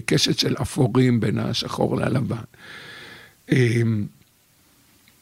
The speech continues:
והביטוי האומנותי של החוסר צבע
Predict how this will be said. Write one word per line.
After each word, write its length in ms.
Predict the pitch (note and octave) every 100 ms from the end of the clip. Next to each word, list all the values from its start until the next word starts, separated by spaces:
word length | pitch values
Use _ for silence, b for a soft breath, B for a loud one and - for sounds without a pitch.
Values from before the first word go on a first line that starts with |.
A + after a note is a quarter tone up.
| _ - - _ _ _ _ _ - C#3+ C3+ - - - _ _ _ _ _ _ _ _ _ _ - -
והביטוי 800 | E3 D#3+ B2+ B2 - - F#3 G#3
האומנותי 720 | E3+ C#3 C#3 C#3+ - - A#3
של 300 | G#3+ D3 C3+
החוסר 640 | C3 - - - A3 - E3+
צבע 440 | - C3+ A#2+ B2